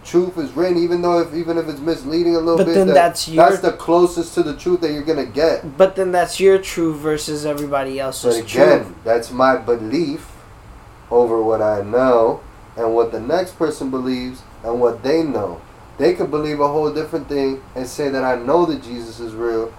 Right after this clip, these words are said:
Speaker 1: I done seen him, I felt him, he hit my soul, you know what I'm saying?
Speaker 2: Yeah.
Speaker 1: And then, and then there's me.
Speaker 2: That's what you
Speaker 1: But there's
Speaker 2: feel
Speaker 1: an
Speaker 2: like.
Speaker 1: opinion, you know, like,
Speaker 2: Yeah.
Speaker 1: I'm an opinion
Speaker 2: That's
Speaker 1: person.
Speaker 2: what you feel like is correct. I specifically don't have
Speaker 1: I don't have a pure belief.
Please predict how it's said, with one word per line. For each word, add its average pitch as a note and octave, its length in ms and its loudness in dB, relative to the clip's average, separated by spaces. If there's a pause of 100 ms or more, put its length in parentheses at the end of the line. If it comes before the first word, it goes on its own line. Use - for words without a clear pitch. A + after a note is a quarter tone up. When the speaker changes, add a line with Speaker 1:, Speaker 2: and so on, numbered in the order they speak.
Speaker 1:
I C3 120 0
done D#3 120 0
seen E3 360 -2
him, E3 160 0
I A2 100 -2 (140)
felt D#3+ 340 0
him, D#3 240 -2 (320)
he C3 120 -6
hit D#3 180 -4
my C#3 160 2
soul, D#3+ 460 4
you D3 60 -4
know D#3 100 0
what D3+ 100 4
I'm D3 80 0
saying? D#3+ 360 2
Speaker 2:
Yeah. G#2 100 -14 (920)
Speaker 1:
And B2 260 -4
then, B2 160 -2
and B2+ 160 -4
then B2+ 120 -6
there's B2 220 -6
me. C#3+ 300 -2
Speaker 2:
That's F3+ 260 4
what G3 260 2
you G3+ 100 2
Speaker 1:
But D#3 120 4
there's F3+ 220 8
Speaker 2:
feel E3+ 160 6
Speaker 1:
an - 20 6
Speaker 2:
like. D#3 200 4
Speaker 1:
opinion, F#3 360 6
you D3 80 0
know, D#3 360 8
like, C#3+ 220 2
Speaker 2:
Yeah. C#3 120 0
Speaker 1:
I'm D#3+ 120 2
an D#3 100 2
opinion D#3+ 420 0
Speaker 2:
That's G#3 240 6
Speaker 1:
person. C4 160 2
Speaker 2:
what - 120 -2
you B3+ 120 2
feel A3+ 320 4
like G3 280 2
is F3+ 180 0
correct. E3+ 500 4
I A#3+ 320 6
specifically F#3+ 760 0
don't D#3 260 2
have D3 520 0
Speaker 1:
I D#3 140 6
don't G#3 180 8
have F#3+ 260 6
a F3+ 80 2
pure F3+ 440 4
belief. D3+ 560 4